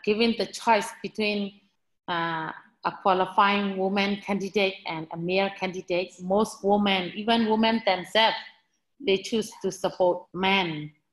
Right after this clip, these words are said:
This is happening for a long time. And, and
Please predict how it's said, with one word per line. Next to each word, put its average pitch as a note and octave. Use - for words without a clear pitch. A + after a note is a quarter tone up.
This G#3+
is F#3+
happening F#3+
for E3+
a -
long F3+
time. E3
And, D#3+
and F3+